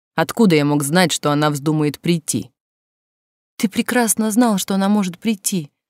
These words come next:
сказала Кэрри. «Я тебя предупреждала, я говорила тебе, что она обещала зайти.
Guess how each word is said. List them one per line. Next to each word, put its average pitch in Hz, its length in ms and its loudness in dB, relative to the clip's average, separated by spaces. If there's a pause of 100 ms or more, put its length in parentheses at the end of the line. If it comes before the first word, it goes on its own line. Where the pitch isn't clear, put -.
(160)
сказала 143 400 0
Кэрри. 143 400 -4 (400)
«Я 233 220 4
тебя 220 260 0
предупреждала, 220 680 0
я 196 180 2
говорила 226 480 4
тебе, 190 260 -2
что 208 220 -2
она 214 160 2
обещала 220 480 0
зайти. 202 540 -2